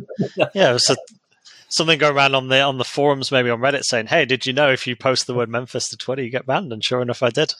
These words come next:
Speaker 2: And, uh,
Speaker 1: Wow.
Speaker 2: yeah.
Speaker 1: That seems pretty crazy, huh? Uh,
Speaker 2: <laughs>
Speaker 1: algorithm going on, ba-,
Speaker 2: Uh,
Speaker 1: backfiring a little bit.
Speaker 2: yeah, uh, a bot gone mad, I think, um, but it's, it all seems good now. I'm back on Twitter for what it's worth.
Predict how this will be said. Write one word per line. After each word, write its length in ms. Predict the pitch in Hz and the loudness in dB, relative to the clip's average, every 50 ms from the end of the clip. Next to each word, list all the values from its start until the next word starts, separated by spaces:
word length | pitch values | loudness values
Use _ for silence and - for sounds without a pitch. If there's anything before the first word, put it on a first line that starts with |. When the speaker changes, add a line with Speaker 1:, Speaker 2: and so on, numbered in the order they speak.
| - | -10
Speaker 2:
And, 160 | 117 110 107 | -14 -10 -8
uh, 140 | 107 110 107 104 _ - | -6 -6 -6 -8 _ -6
Speaker 1:
Wow. 380 | 107 110 110 123 131 120 85 - - - - - _ _ _ - | 0 2 4 4 4 4 2 0 -8 -20 -20 -20 _ _ _ -4
Speaker 2:
yeah. 280 | 120 139 160 131 - - | 0 2 2 2 0 0
Speaker 1:
That 140 | - 151 147 | -2 -2 0
seems 180 | - 151 135 - | 0 -2 -2 0
pretty 180 | - 135 117 | 0 0 0
crazy, 360 | - - 131 131 131 135 143 131 | 2 2 2 2 2 2 2 2
huh? 160 | 151 196 220 - - - | 2 2 0 -4 -10 -8
Uh, 480 | - 131 127 127 127 127 123 127 127 131 131 - - - | -4 0 2 2 2 4 4 4 2 2 0 -2 -6 -8
Speaker 2:
<laughs> 180 | - - - | -12 -10 -2
Speaker 1:
algorithm 680 | 156 151 147 139 135 135 143 151 151 180 202 220 220 - - - 131 120 - | 2 4 4 4 4 4 4 4 2 2 -2 -2 -6 -8 -14 -18 -14 -4 2
going 260 | 156 139 135 139 135 | 2 4 4 4 2
on, 200 | 131 143 139 127 | 2 2 2 0
ba-, 60 | 147 | -2
Speaker 2:
Uh, 120 | 117 127 - | -2 2 0
Speaker 1:
backfiring 380 | 151 - - - 160 147 143 | 0 2 2 2 4 4 4
a 40 | 139 | 2
little 220 | 135 151 156 180 208 | 2 0 2 2 0
bit. 100 | 202 - _ _ - | -2 -2 _ _ -6
Speaker 2:
yeah, 360 | 127 120 120 123 127 123 110 - _ _ - | 0 2 4 6 4 4 2 0 _ _ -8
uh, 320 | - 120 120 113 113 110 107 - - | -2 0 2 4 4 2 0 -2 -6
a 100 | - 127 | -6 -6
bot 360 | - - 131 123 135 - - | -2 2 2 2 2 0 -2
gone 180 | - 135 117 113 | -2 -2 -2 0
mad, 220 | 113 113 120 123 | 0 -2 -2 0
I 60 | 120 110 | -2 -2
think, 400 | - - 120 127 139 - - 139 | 0 0 -2 -2 -2 -6 -4 -2
um, 280 | 120 110 107 107 104 _ | -2 -2 -2 -4 -8 _
but 80 | - 104 | -10 -10
it's, 180 | 110 113 - - - | -8 -8 -10 -12 -10
it 140 | 117 117 123 | -10 -8 -6
all 180 | 113 113 113 | -6 -4 -2
seems 280 | - - 110 104 98 - | -2 -2 -2 -2 -6 -4
good 180 | - 110 98 | -4 -4 -2
now. 160 | 107 104 104 104 | -2 -2 -2 0
I'm 60 | 101 | 0
back 200 | 110 107 - - | -2 -2 -2 -4
on 80 | 107 | -8
Twitter 300 | 101 - - 113 104 104 | -8 -2 0 0 0 0
for 140 | - - - | -2 -2 -4
what 100 | 104 98 | -4 -4
it's 160 | - - - | -4 -6 -4
worth. 260 | - 107 107 104 - | -2 -2 -2 -2 -4